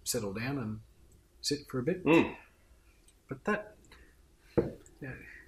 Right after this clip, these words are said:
Speaker 1: can we talk about lagers having that typical
Speaker 2: The typical
Speaker 1: flavour?
Speaker 2: lager. Yeah.
Speaker 1: Yeah.
Speaker 2: <laughs> Definitely.
Speaker 1: It, it does have it, but I think it's got something a little bit more.
Speaker 2: There's a bit of dryness to the
Speaker 1: Yeah.
Speaker 2: finish,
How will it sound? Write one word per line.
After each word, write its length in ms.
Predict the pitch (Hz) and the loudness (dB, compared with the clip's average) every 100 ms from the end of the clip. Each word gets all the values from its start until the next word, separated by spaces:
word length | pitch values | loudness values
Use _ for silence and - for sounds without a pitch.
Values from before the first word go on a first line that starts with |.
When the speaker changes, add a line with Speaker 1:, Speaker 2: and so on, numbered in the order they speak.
| - | -14
Speaker 1:
can 160 | 143 | -8
we 80 | 139 | -6
talk 220 | - 160 | -6 -6
about 320 | 139 120 92 120 | -4 -4 -6 -4
lagers 400 | 107 110 107 98 | -2 0 0 0
having 240 | 101 101 | -2 -4
that 200 | 101 95 | -6 -6
typical 460 | - 110 101 98 95 87 - - - - - - _ - - | -6 -4 -4 -4 -6 -10 -18 -20 -20 -20 -20 -20 _ -20 -14
Speaker 2:
The 60 | - | -8
typical 260 | - - 110 | -6 -4 2
Speaker 1:
flavour? 320 | 127 131 165 - | 4 4 4 4
Speaker 2:
lager. 40 | |
Yeah. 400 | 156 127 135 185 - | 6 8 12 10 12
Speaker 1:
Yeah. 340 | 180 185 185 - - - - | 8 8 4 -2 -14 -16 -16
Speaker 2:
<laughs> 400 | - - _ _ | -16 -20 _ _
Definitely. 360 | - - 95 87 - - - - _ _ - | 0 2 0 -4 -10 -20 -20 -20 _ _ -6
Speaker 1:
It, 200 | 131 135 - | -2 0 -2
it 120 | - 127 | -4 2
does 220 | 170 135 | 4 6
have 160 | 151 | 4
it, 140 | 143 - | 4 2
but 120 | 117 | 2
I 80 | 120 | 0
think 240 | 120 156 | 0 -2
it's 100 | 131 | -4
got 280 | - 131 - - _ | -2 -4 -4 -14 _
something 340 | - 135 127 117 | -6 -6 -4 -4
a 80 | 113 | -2
little 160 | 113 | -2
bit 180 | 110 107 | -4 -4
more. 360 | 113 110 101 - - - | -4 -2 -4 -6 -20 -12
Speaker 2:
There's 100 | 120 | -6
a 40 | |
bit 160 | 135 151 | -4 -2
of 100 | 131 | -4
dryness 840 | 113 104 113 117 127 - - - - - | -2 0 2 2 2 0 -4 -8 -14 -4
to 80 | |
the 120 | 120 117 | -2 2
Speaker 1:
Yeah. 100 | 120 | 4
Speaker 2:
finish, 440 | 127 208 - - | 6 6 4 -4